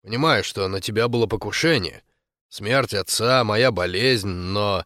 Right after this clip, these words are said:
Люди так быстро не меняются. Ты можешь ввести в заблуждение Софию.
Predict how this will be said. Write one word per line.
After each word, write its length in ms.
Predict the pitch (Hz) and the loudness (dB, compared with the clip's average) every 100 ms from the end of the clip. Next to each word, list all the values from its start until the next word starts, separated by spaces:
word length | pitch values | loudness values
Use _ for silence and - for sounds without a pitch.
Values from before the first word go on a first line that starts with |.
| _ _ _ _ _ _ _ - | _ _ _ _ _ _ _ -16
Люди 380 | 98 98 101 | -6 -4 -2
так 180 | 104 104 | 0 0
быстро 340 | 104 113 120 127 | 0 0 2 4
не 160 | 135 | 4
меняются. 680 | 139 165 170 95 - - - _ _ _ _ _ _ _ _ _ - | 4 4 4 2 0 -4 -8 _ _ _ _ _ _ _ _ _ -6
Ты 200 | 104 101 | -4 -2
можешь 380 | 110 107 107 127 | 0 0 0 0
ввести 300 | 123 - 131 | 0 0 0
в 60 | |
заблуждение 600 | 117 117 113 117 117 117 | 0 2 0 2 2 2
Софию. 580 | - 113 156 190 92 | 2 0 2 0 0